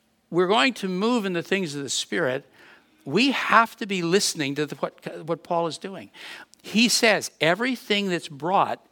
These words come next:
is to be evaluated. Do you hear that? Now, that'll stop that if it's done properly. If, if, if it can be done respectfully, it can be done kindly, not humiliating people publicly. That,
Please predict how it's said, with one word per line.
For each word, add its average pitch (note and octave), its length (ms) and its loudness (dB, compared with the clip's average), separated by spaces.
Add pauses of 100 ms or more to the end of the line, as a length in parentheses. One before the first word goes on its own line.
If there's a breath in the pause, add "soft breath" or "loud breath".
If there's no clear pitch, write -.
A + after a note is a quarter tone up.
is C3+ 200 -6
to C3+ 120 -10
be B2 120 -6
evaluated. A#2 680 -8 (1200)
Do C#3+ 100 -12
you C3 60 -4
hear F3 160 2
that? G#3+ 240 0 (160)
Now, D3+ 120 -2
that'll F3+ 280 2
stop F3+ 400 -6
that E3 220 -10 (260)
if D#3 160 0
it's D3 140 -6
done D3+ 240 -2
properly. D#3 500 -8 (1120 soft breath)
If, D#3+ 240 0
if, E3+ 240 0
if E3+ 320 0
it F3+ 140 -6
can F#3+ 160 0
be G3 100 2
done E3+ 300 4
respectfully, G#3+ 680 0
it E3 100 -2
can D3 120 -6
be D3 100 -2
done D3 240 0
kindly, E3+ 400 0
not D3 220 2
humiliating F#3 720 2
people E3 260 -8
publicly. C#3+ 480 -4
That, C3 300 -6